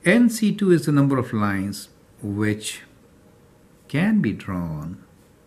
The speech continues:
with n points. Correct? So out of these combinations, you find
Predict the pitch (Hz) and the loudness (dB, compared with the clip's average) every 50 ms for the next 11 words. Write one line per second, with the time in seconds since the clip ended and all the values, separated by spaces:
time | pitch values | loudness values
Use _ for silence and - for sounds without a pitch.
0 | _ _ _ _ _ _ _ _ _ _ _ _ _ _ _ _ _ _ _ _ | _ _ _ _ _ _ _ _ _ _ _ _ _ _ _ _ _ _ _ _
1 | _ _ _ _ _ _ _ _ _ _ _ _ _ _ _ _ _ _ _ _ | _ _ _ _ _ _ _ _ _ _ _ _ _ _ _ _ _ _ _ _
2 | _ _ _ _ _ - _ _ _ _ _ _ _ _ _ _ _ _ _ _ | _ _ _ _ _ -20 _ _ _ _ _ _ _ _ _ _ _ _ _ _
3 | _ _ _ _ _ _ _ _ _ _ _ - _ _ _ _ _ _ _ _ | _ _ _ _ _ _ _ _ _ _ _ -20 _ _ _ _ _ _ _ _
4 | - 117 104 104 104 104 98 98 98 95 95 - - - - _ _ _ _ _ | -12 -10 -8 -6 -4 -4 -4 -4 -4 -6 -8 -10 -16 -20 -20 _ _ _ _ _
5 | _ _ _ _ _ _ _ _ _ _ _ _ _ _ _ - 98 92 90 87 | _ _ _ _ _ _ _ _ _ _ _ _ _ _ _ -12 -8 -6 -6 -6
6 | 87 87 - - 147 165 170 143 110 - - - - - - - - _ _ _ | -6 -8 -10 -10 -8 -6 -6 -6 -8 -10 -14 -18 -20 -20 -20 -20 -20 _ _ _
7 | _ _ _ _ _ _ _ _ _ _ _ _ _ _ _ _ _ _ _ _ | _ _ _ _ _ _ _ _ _ _ _ _ _ _ _ _ _ _ _ _
8 | _ _ _ _ _ _ _ _ _ _ _ _ - - 113 117 - 220 - - | _ _ _ _ _ _ _ _ _ _ _ _ -18 -14 -14 -14 -14 -16 -18 -20
9 | - - - - - - - - - - - 214 262 302 302 214 147 147 170 175 | -20 -20 -20 -20 -20 -20 -20 -20 -8 -2 2 4 6 6 6 6 8 8 6 6
10 | 165 - 135 123 131 131 120 104 90 80 78 - - - 95 110 113 113 120 107 | 4 2 0 0 2 2 2 0 0 -2 -6 -8 -10 -10 -8 -4 -2 0 0 -2
11 | - - 139 131 135 143 156 165 180 180 - | 0 0 2 2 4 4 4 2 0 0 -4